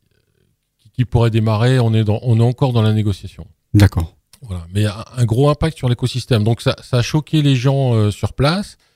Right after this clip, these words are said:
Speaker 1: Et puis, euh, il y a eu une réaction, il y a une réaction, euh, saine, je trouve, de, de, de citoyens, de salariés, de, de patrons d'entreprise, euh, d'é-, d'étudiantes,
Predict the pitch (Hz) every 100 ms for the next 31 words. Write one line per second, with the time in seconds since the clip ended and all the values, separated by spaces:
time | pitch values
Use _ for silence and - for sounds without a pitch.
0 | _ _ 117 110 - - 131 160 151 107
1 | 101 101 104 127 143 131 113 - 135 175
2 | 202 120 107 107 101 - 110 104 92 131
3 | 139 110 - 139 151 117 104 101 98 95
4 | 95 101 - 101 104 113 147 - 95 95
5 | 117 165 147 117 107 98 _ _ _ _
6 | 92 107 - 113 - 120 113 - 101 -
7 | 135 185 147 101 92 - _ _ - 95
8 | 95 95 98 92 95 107 104 - - 110
9 | 135 160 -